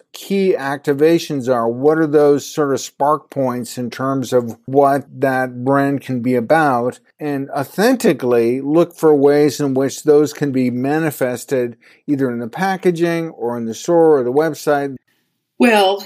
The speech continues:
Speaker 2: that's a, an incredibly inspiring way to think about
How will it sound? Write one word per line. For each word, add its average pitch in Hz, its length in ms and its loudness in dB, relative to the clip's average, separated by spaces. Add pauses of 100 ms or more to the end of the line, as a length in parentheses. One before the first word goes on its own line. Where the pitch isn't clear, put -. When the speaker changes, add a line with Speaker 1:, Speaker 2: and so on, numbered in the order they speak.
Speaker 2:
that's 226 360 -6
a, 190 240 -4
an 185 80 -2
incredibly 208 720 -2
inspiring 165 1040 0
way 139 500 -4
to 139 140 -4
think 165 420 -2
about 139 520 -2